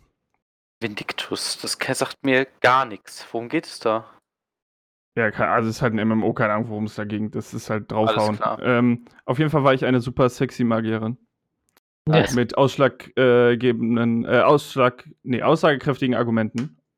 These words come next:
Speaker 1: Ah, ich verstehe.
Speaker 3: So ein Spieler ist er also, ja.
Speaker 2: Auf, und es gibt, und das ist halt im Prinzip, die meisten Quests beziehen sich darauf, dass du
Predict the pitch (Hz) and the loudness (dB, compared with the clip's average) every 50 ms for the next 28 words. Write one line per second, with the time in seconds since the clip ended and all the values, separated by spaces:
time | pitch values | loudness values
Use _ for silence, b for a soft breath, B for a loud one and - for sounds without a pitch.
0 | _ _ _ _ _ _ - 120 113 110 - - - - - - - 113 101 101 | _ _ _ _ _ _ 4 4 4 4 2 -4 -10 -12 -12 -8 -6 -6 -6 -6
1 | - _ _ _ 143 147 156 156 156 151 143 - - - 131 131 131 135 131 - | -8 _ _ _ 0 2 2 2 2 0 -4 -6 -8 -4 -2 -2 -2 -2 -2 -2
2 | 160 135 120 123 127 131 131 135 135 135 139 143 139 - - - - _ _ b | -2 -2 0 -2 -2 -4 -4 -4 -4 -4 -4 -6 -4 -4 -4 -4 -4 _ _ b
3 | b b b b b _ _ _ - - 202 - _ - 147 147 139 - - 147 | b b b b b _ _ _ -14 -14 -14 -4 _ 2 2 2 2 0 2 2
4 | 156 165 156 - - 147 151 147 - 165 165 165 - - - - 143 147 147 151 | 2 2 0 0 0 0 0 2 2 2 0 2 -2 -6 -2 0 0 2 2 2
5 | 143 151 151 151 - 160 147 131 123 - 131 135 127 - 147 139 127 - - 160 | 0 0 -4 -2 0 2 2 2 0 0 -2 -2 0 0 -2 -2 -2 -4 -2 -2
6 | 170 170 170 _ - - - 139 127 135 139 151 151 151 - 135 - - 143 139 | -2 -2 -4 _ -20 -8 -4 0 2 2 2 2 0 -2 -6 -8 0 2 2 2
7 | 131 - - - _ - 135 127 - - 139 135 120 120 117 - 135 135 131 127 | 2 -2 -10 -16 _ -4 -4 -4 -2 -2 0 0 0 -2 -2 0 2 2 4 2
8 | 120 - 127 117 - - 117 117 110 | 2 0 -2 -4 -2 -4 -4 -4 -4